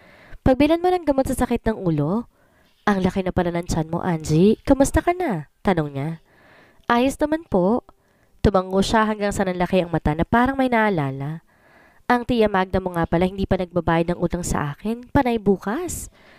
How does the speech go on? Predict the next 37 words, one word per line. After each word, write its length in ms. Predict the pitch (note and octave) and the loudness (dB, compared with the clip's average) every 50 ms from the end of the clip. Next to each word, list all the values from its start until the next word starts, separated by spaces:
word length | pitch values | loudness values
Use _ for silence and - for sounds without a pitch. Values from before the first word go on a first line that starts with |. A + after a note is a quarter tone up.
| _ _ - | _ _ 0
reklamo 400 | A3 A3 - - G3 F3+ F3 E3+ | 0 0 2 2 0 0 0 0
niya 140 | E3 E3 D#3 | -2 -4 -4
sa 240 | - - - C#3+ C#3 | -4 -6 -6 -8 -8
akin. 320 | - - D#3 D#3 D#3+ D#3+ _ _ _ _ _ _ _ _ _ _ - - | -8 -8 -8 -8 -10 -14 _ _ _ _ _ _ _ _ _ _ -2 2
"Po, 320 | - A3 A3+ C4 D4 - _ _ _ _ _ | 4 6 6 6 4 2 _ _ _ _ _
um, 340 | - B3 A3+ G#3+ G#3+ G3+ G#2 _ _ | 0 0 0 -2 -4 -8 -14 _ _
magkano 320 | - - D#4 - F4 F4+ G4 | -4 -2 2 2 2 2 2
po 220 | - - B3 G#3+ F3+ | 2 4 2 4 2
ba?" 320 | F3+ F3 G3 A3 A3 - - _ _ _ _ _ _ _ _ _ _ - | 0 -2 -2 -2 -4 -8 -14 _ _ _ _ _ _ _ _ _ _ -2
"Nasa 240 | A3 G#3+ G3 A#3 | 0 2 2 2
tatlong 400 | - A#3+ - - A#3 A#3 A3+ A#3 | 2 0 0 0 0 0 0 0
daan," 480 | G#3+ - - A3+ C4 D#4+ D4+ G3+ D#3+ - _ _ _ _ _ _ _ - | -2 -4 -4 -4 -6 -8 -10 -12 -14 -20 _ _ _ _ _ _ _ -8
sabi 380 | - - G#3+ F#3 F3+ F3+ F3+ F3+ | 0 2 2 4 4 2 0 -2
niya 100 | F3+ - | -4 -4
at 80 | _ | _
pinakita 400 | - F3+ E3 D#3+ - F3+ - F3 | -2 -2 -2 -2 -4 -2 -2 0
sa 160 | - - G#3 | 0 2 2
akin 160 | G#3 G#3 G#3+ G#3 | 2 2 0 0
ang 80 | G3+ | 0
listahan. 560 | G3 F#3+ - - - D3 C#3+ C#3+ D3 D3 D#3 E3 E3 E3 _ _ _ _ _ _ _ _ _ - | -2 -2 -2 -4 -4 -4 -4 -4 -4 -6 -6 -10 -14 -20 _ _ _ _ _ _ _ _ _ -2
Nilabas 400 | A3+ A3+ G#3+ F#3+ F#3 F3+ F3+ - | 0 2 2 2 2 0 0 -2
ko 80 | - G3 | -4 -4
ang 140 | - F3+ F3 | -2 -4 -4
aking 180 | - G#3 F#3+ | -6 -6 -4
wallet. 480 | F3+ F3 E3+ E3 E3 E3+ G3+ A3+ A#3+ - _ _ _ - - - _ _ - | -2 0 0 0 -2 -2 -4 -4 -6 -8 _ _ _ -20 -20 -20 _ _ 0
Halos 320 | B3+ B3 B3 B3+ B3 A#3 - | 2 2 4 4 2 2 2
tatlong 400 | - B3 - - A3 G#3 A3 G#3+ | 0 -2 0 0 -2 -2 0 -2
daan 160 | F#3+ F#3+ F#3 | -2 -2 -2
na 80 | F#3 F3+ | -2 -2
lang 160 | F3 F3 F3+ | -2 0 0
din 80 | F3+ | 0
ang 140 | F3+ F3+ F3 F3 | 0 2 0 0
laman 240 | E3 D#3+ D3+ D3+ | 0 0 -2 -2
noon 160 | - - D#3 D#3 | -2 -2 0 0
at 140 | D#3+ - - | -2 0 0
konting 380 | G3 F#3+ F#3+ - - F#3+ F#3 | 0 0 0 -2 -6 -4 -2
barya. 420 | E3 D3 C#3+ C3+ C3+ C#3 D3 D#3 | -2 -2 -2 -2 -4 -4 -6 -6